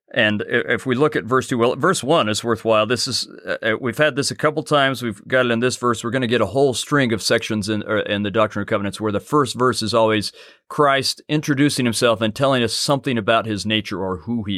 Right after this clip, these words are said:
is, right? So in this one, he, he says he's your Lord, your God, and your Redeemer, whose word is quick and powerful. So all of those are, are things that tell you something about who he is. And he just does that in section after section to make sure we know who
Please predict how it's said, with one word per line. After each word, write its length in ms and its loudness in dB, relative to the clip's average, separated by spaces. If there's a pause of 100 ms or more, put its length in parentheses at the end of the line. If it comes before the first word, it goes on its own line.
is, 400 -4 (460)
right? 180 2
So 140 0
in 100 0
this 240 0
one, 380 0 (500)
he, 220 -2
he 160 -4
says 300 0
he's 180 -2
your 160 0
Lord, 440 0
your 180 -2
God, 560 2
and 140 -2
your 100 2
Redeemer, 720 0
whose 220 -4
word 180 2
is 100 -2
quick 220 0
and 100 -2
powerful. 460 -2
So 260 -2
all 320 2
of 100 0
those 260 4
are, 180 0
are 120 2
things 240 -4
that 120 -6
tell 120 0
you 100 0
something 320 -4
about 180 2
who 160 -2
he 100 0
is. 180 -2
And 100 -2
he 100 -4
just 260 0 (540)
does 220 2
that 260 2
in 240 -2
section 460 2
after 260 2
section 600 0
to 100 -4
make 240 2
sure 160 0
we 160 0
know 340 0
who 400 0